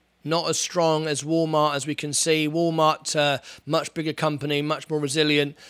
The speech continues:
Still down one percent, but I'm happy with it. Rolls-Royce, uh, I nearly got out of it today, uh, but, uh, it's, it's gone back down again. Um, I was nearly out of it, but, uh, I wasn't quite ready to sell it.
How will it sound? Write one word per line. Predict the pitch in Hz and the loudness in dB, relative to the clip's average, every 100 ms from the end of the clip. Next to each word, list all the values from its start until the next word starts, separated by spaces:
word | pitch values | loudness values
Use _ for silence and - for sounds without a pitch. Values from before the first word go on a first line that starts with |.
| - | -10
Still | - 277 | -2 4
down | 254 247 233 | 10 10 8
one | 220 202 | 2 2
percent, | 185 202 190 160 135 165 | 2 6 4 4 -8 -2
but | 185 | 0
I'm | 175 | 2
happy | 165 - 160 | 2 0 -2
with | 160 | 0
it. | 165 - _ - - - - | 0 -2 _ -20 -18 -18 -4
Rolls-Royce, | 190 240 233 185 214 220 214 - - - | 6 8 8 6 6 6 6 4 2 2
uh, | 180 180 180 - | 4 6 6 4
I | 175 | 0
nearly | 185 202 233 226 | 2 2 0 0
got | 202 - | -2 0
out | 196 185 | 0 0
of | 190 | -4
it | 202 | -6
today, | 170 175 170 175 175 - _ | 0 6 6 4 0 -12 _
uh, | 147 151 151 156 147 - | 0 2 4 4 2 0
but, | 160 - - | -4 -2 0
uh, | 156 | 0
it's, | 151 147 - | 0 -4 -8
it's | 147 139 - | -8 -14 -4
gone | 147 147 | -2 0
back | 147 135 | -2 -2
down | 143 135 135 | -2 -2 -2
again. | 127 135 135 131 - | -2 -2 -2 -8 -14
Um, | 139 127 127 127 127 127 | -8 -4 -2 -2 -4 -8
I | 139 | -8
was | 143 131 | -8 -4
nearly | 170 151 139 | -4 0 0
out | 131 123 | -2 -4
of | 135 | -8
it, | 139 _ _ - | -8 _ _ -16
but, | 139 - 151 | -12 -8 -6
uh, | 143 135 _ _ - | -6 -8 _ _ -10
I | |
wasn't | 156 143 147 - - | -6 -6 -8 -14 -10
quite | - 147 135 | -2 0 0
ready | 131 127 | -6 -6
to | 123 | -6
sell | - 135 | -2 0
it. | 139 123 | -2 -4